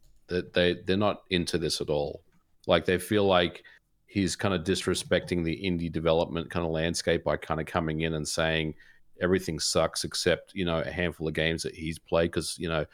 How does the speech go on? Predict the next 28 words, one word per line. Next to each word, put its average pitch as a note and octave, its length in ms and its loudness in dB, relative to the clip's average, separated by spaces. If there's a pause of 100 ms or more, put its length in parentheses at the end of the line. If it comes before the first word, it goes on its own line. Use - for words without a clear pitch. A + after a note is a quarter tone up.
(240)
h-, - 140 -8
why F#2+ 300 6
does F#2 200 2
he F#2+ 180 2
know F#2 380 4
what E2+ 240 2
a F2 60 0
good E2+ 180 0
game F2 300 2
is F2 220 2
and E2+ 100 0
everyone E2+ 300 0
else E2 260 0 (340)
doesn't? A2+ 460 2 (540)
Um, F2+ 480 2 (280)
I D3+ 40 6
don't E3+ 180 6
actually A2+ 380 4
agree F2+ 260 4
with G#2 160 2
that G#2+ 140 2
mindset G#2+ 420 2
at F#2+ 60 2
all. G2 160 6
I, B2 160 4
I - 40 2
feel A3 160 2
like B2+ 380 4